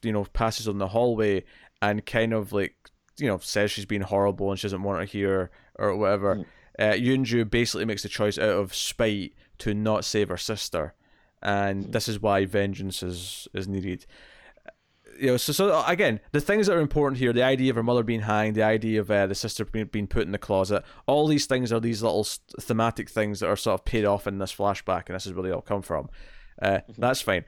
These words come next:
Speaker 1: I don't understand why it comes after the vengeance scene, though. It feels like we should do
Speaker 2: Yeah.
Speaker 1: that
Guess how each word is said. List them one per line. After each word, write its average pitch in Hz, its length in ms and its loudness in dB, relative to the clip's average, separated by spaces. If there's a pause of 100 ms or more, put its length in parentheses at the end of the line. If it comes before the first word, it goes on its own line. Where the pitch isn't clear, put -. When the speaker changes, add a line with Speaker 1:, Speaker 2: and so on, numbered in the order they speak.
(120)
Speaker 1:
I 123 100 2
don't 165 120 4
understand 151 520 2
why 123 160 4
it 120 220 2
comes 113 420 -2
after 107 560 0
the 98 160 -4
vengeance 98 460 0
scene, 90 240 -4
though. 90 120 0
It 107 140 0
feels 131 220 0
like 113 100 2
we 117 60 0
should 110 160 -6
do 113 140 2
Speaker 2:
Yeah. 113 80 4
Speaker 1:
that 104 260 0